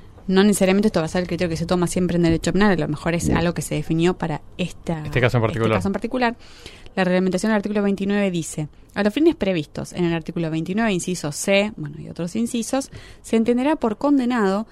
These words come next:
Speaker 1: a aquel extranjero que registre una sentencia condenatoria firme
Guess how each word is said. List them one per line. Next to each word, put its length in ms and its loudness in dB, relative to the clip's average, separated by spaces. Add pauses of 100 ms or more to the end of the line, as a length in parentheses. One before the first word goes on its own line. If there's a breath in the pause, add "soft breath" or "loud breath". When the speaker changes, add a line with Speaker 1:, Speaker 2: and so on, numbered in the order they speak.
(240 soft breath)
Speaker 1:
a 80 0
aquel 180 -2
extranjero 680 0
que 120 2
registre 360 -2
una 140 2
sentencia 500 -2
condenatoria 840 -2
firme 600 2